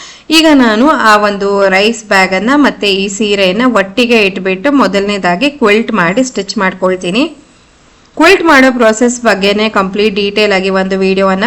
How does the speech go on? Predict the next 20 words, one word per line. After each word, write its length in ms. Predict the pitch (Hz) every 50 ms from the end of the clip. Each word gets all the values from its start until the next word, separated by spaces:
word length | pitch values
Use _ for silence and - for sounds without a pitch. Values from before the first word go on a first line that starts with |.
| 254 254
ಪೋಸ್ಟ್ 340 | 247 180 185 196 190 - -
ಮಾಡಿದ್ದೀನಿ, 560 | 208 190 185 180 185 180 190 190 214 262 302
ನೀವು 500 | 285 226 208 196 196 190 190 190 190 190
ಟೈಮ್ 280 | 190 180 185 190 190 190
ಇದ್ದಾಗ 240 | 185 185 190 185 226 247 247
ಚೆಕ್ 280 | - 226 202 - -
ಮಾಡಿ, 320 | 233 196 185 196 240 294 302
ಹೆಲ್ಪ್ 300 | 247 175 180 180 180 180
ಆಗಬಹುದು. 680 | 196 170 165 175 180 175 202 185 185 262 359 392 - - - - - - - -
ಈಗ 140 | 294 285 302 285
ನಾನು 300 | 285 277 277 285 294 285
ರೈಸ್ 320 | 254 226 233 262 254 254
ಬ್ಯಾಗು 380 | 233 233 233 226 220 226 262 277
ಮತ್ತೆ, 420 | 262 226 202 - - 226 233 202
ಆ, 220 | 185 190 190 190 196
ಸೀರೆ 400 | 196 - 233 208 202 196 190 190
ಎರಡನ್ನು 440 | 190 190 196 190 190 190 214 262
ಅಟ್ಯಾಚ್ 500 | 302 294 208 190 - 190 190 202 196 -
ಮಾಡ್ಕೊಂಡಿದ್ದಾದ್ಮೇಲೆ 1160 | 208 180 180 180 - 185 185 185 190 185 185 185 180 185 196 190 208 202 202 190 190 226 262 277
ಇದರ 140 | 262 -